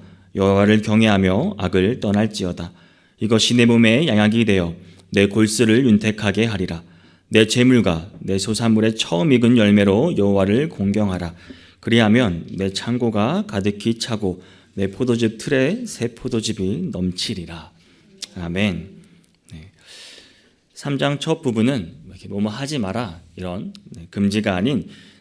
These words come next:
네, 주로 긍정문 형식으로 시작합니다. "무엇 무엇을 해라, 무엇 무엇을 지키라." 그리고 "그리하면", 네, 이런 패턴이 반복됩니다. "또다시 무엇을 해라" 하고 또 "그리하면", 네, 자세히 보시면 이런 패턴이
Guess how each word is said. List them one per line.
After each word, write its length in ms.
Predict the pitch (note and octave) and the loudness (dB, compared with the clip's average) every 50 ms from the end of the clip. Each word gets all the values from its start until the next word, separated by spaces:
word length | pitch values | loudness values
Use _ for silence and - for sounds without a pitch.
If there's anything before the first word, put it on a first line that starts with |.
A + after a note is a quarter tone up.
| _ _ | _ _
네, 160 | F2+ F2 F#2 | -14 -14 -14
주로 280 | - - - G#2+ A2+ A2+ | -12 -8 -4 -4 -4 -4
긍정문 480 | - A#2+ A#2+ A#2 C3+ C#3+ C#3 B2+ B2 B2+ | -2 -2 0 2 2 2 2 2 0 0
형식으로 580 | B2+ B2+ B2+ B2+ B2+ A2+ G2+ G2 G2+ A#2+ E3 | 0 -2 -2 -4 -6 -6 -4 -4 -4 -4 -6
시작합니다. 760 | E3+ - - C3 B2+ - - G2 F2 F2 E2 F2 E2+ E2+ F2 G#2 | -8 -6 -6 -6 -6 -6 -8 -10 -10 -10 -12 -14 -16 -16 -16 -12
"무엇 180 | F#2 F#2+ G2+ | -8 -4 -2
무엇을 400 | G#2+ G#2+ G#2+ G#2+ G#2 A2+ A2+ G#2+ | -2 0 0 -2 -4 -4 -6 -6
해라, 400 | A#2 C3 A#2+ G#2 G#2 A#2 A2+ F2 - - - - _ _ _ | -6 -8 -8 -6 -6 -6 -8 -10 -12 -18 -20 -20 _ _ _
무엇 120 | G2+ F#2+ | -6 -4
무엇을 260 | G2 G2 G2+ G#2+ G#2 | -4 -2 -4 -4 -6
지키라." 580 | - - G2+ - - - G#2 G2+ A2+ A#2 E2+ - - - - - _ _ | -6 -8 -10 -8 -8 -6 -6 -4 -4 -6 -8 -12 -16 -20 -20 -20 _ _
그리고 380 | _ - G2 G2+ A#2+ C3+ D3 - | _ -16 -8 -4 -4 -4 -4 -4
"그리하면", 880 | - - B2 B2 B2+ C3 C3 C3 F3 F3+ F3 F3+ G3+ G#3+ G3 G3+ G3 - - - _ _ _ | -4 -2 0 2 2 2 0 -2 -2 -2 0 0 0 -2 -2 -4 -8 -14 -20 -20 _ _ _
네, 280 | F#2 E2 F2+ - - - | -12 -12 -12 -12 -12 -12
이런 220 | G#2+ G2 G#2 G2+ G2+ | -10 -8 -6 -8 -6
패턴이 500 | - C3 C3 - C3 B2 C#3+ F#3+ G#3+ - - - _ _ _ - | -8 -12 -10 -8 -8 -8 -8 -8 -10 -12 -16 -20 _ _ _ -10
반복됩니다. 560 | - G2+ G#2+ G#2+ G#2 - F#2+ F2 E2+ F2 F2+ | -4 -4 -2 -2 -4 -6 -8 -10 -10 -12 -12
"또다시 480 | - D3+ C3+ B2+ C3 - - F#3+ G3+ F3 | -8 -6 -4 -4 -4 -4 -4 -6 -6 -6
무엇을 460 | A2 G2 G2+ G#2 G#2 G#2 A#2+ A#2 A#2+ | -6 -6 -4 -6 -4 -4 -4 -6 -4
해라" 280 | C3 D3 D3+ E3+ F3 C3 | -4 -4 -4 -4 -4 -4
하고 420 | A2 A#2 A#2+ A#2+ D#3 G#3 B3 - - - - _ _ - | -6 -8 -8 -6 -4 -4 -4 -6 -10 -20 -20 _ _ -10
또 100 | - - | -10 -10
"그리하면", 800 | - - C#3 C3+ D#3 E3 E3+ F3+ F#3+ F#3+ G#3+ A3 F#3 A2+ F#2 F#2 | -4 -2 0 0 0 0 -2 -2 -2 -2 0 0 -2 -4 -6 -8
네, 240 | F2+ F2+ F2+ - - _ _ _ _ _ _ _ | -10 -10 -12 -12 -16 _ _ _ _ _ _ _
자세히 240 | - A#2+ A#2+ B2+ | -10 -8 -6 -4
보시면 420 | A#2+ A#2 G#2+ C3 D3 E3+ D3 F#2+ F2 - | -4 -4 -4 -6 -6 -6 -6 -8 -8 -6
이런 200 | A2 A2+ A#2+ B2 | -6 -4 -4 -4
패턴이 500 | E3+ E3+ - F3 D#3+ E3+ G#3+ B3+ - | -6 -8 -8 -8 -6 -4 -4 -6 -6